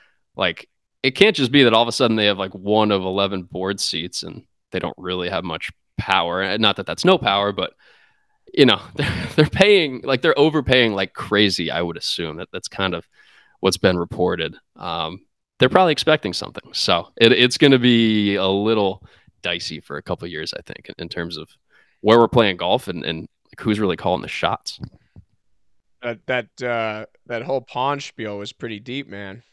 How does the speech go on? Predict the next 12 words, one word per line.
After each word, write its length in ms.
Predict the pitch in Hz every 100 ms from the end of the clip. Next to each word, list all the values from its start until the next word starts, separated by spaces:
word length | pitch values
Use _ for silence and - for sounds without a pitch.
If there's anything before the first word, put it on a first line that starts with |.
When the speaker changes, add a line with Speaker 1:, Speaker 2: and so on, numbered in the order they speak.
| _ _ _ -
Speaker 2:
You, 120 | 135
you 80 | -
take 260 | 139 127 120
a, 160 | 110 -
a 40 | 135
toke 340 | - 143 139
on 120 | 135
your 100 | 131
joint 320 | 127 135 143 156
before 280 | 160 156
this? 280 | 160 202 - - - - 175
Like, 260 | 165 151